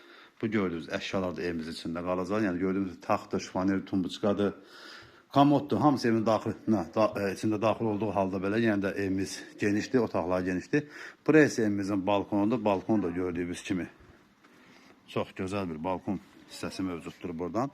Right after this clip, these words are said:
Buradan birbaşa gördüyüm masasının ən hündür yerindədir. Birbaşa Duz gölünə panoramadır. Bura isə bağı bağçası, sağ tərəfdə, yəni əlavə olaraq həyəti,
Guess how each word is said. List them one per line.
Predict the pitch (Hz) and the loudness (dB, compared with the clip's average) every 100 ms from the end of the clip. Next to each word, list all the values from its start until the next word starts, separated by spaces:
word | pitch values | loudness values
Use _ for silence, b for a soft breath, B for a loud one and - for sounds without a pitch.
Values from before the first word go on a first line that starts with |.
| B B B - | B B B -6
Buradan | 113 113 117 101 | -2 -2 -2 -2
birbaşa | 110 92 87 90 | -4 -6 -8 -8
gördüyüm | 95 92 95 | -6 -6 -6
masasının | 92 - 92 | -6 -8 -10
ən | 110 113 | -6 -6
hündür | 98 90 90 | -4 -4 -4
yerindədir. | 95 95 92 95 101 | -4 -2 -2 -2 -2
Birbaşa | 101 90 - 82 - | -4 -4 -8 -10 -4
Duz | 117 90 | -4 -2
gölünə | 92 82 | -4 -4
panoramadır. | - 95 92 95 98 98 95 104 123 B B B B B B _ | -6 -6 -2 -2 -2 -2 -2 -2 -2 B B B B B B _
Bura | 117 117 | 0 0
isə | - 80 80 | 0 -6 0
bağı | 104 101 | 0 0
bağçası, | 95 98 - 98 - 120 | -2 -2 -4 -6 -2 -2
sağ | 117 - 107 | -2 -4 -4
tərəfdə, | - 98 - 92 | -2 -4 -2 -4
yəni | 98 95 | -4 -2
əlavə | 95 95 95 | -2 -2 -2
olaraq | 90 - - | -2 -4 -4
həyəti, | 92 - | -4 -4